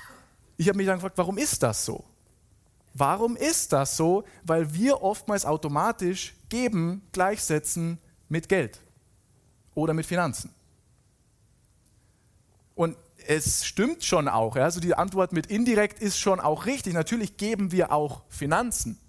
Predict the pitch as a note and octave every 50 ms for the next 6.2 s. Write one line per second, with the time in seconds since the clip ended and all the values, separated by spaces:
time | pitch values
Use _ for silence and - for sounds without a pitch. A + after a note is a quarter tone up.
0 | - - _ - B2+ - - - D3+ D3 D3+ - F3+ D#3+ C#3+ E3 D#3+ - - D3+
1 | - - - C4 A#3 F3+ F3 - - - _ _ _ _ _ _ _ _ _ _
2 | - - C#3+ D3 D3+ C3+ D#3+ D#3 D3+ C#3+ C3+ B2+ B2 D#3 G#3 G#3+ A2+ - - -
3 | - _ _ _ _ _ _ _ _ _ _ _ _ _ _ _ _ _ _ _
4 | _ _ _ _ _ - C#3+ D3 C#3+ D#3 C#3 - - G3 G3+ G#3 C#3+ A2 A#2+ B2+
5 | C3+ C3+ - - - _ _ _ _ _ _ _ _ _ _ _ - - E3 -
6 | G3+ G3+ - -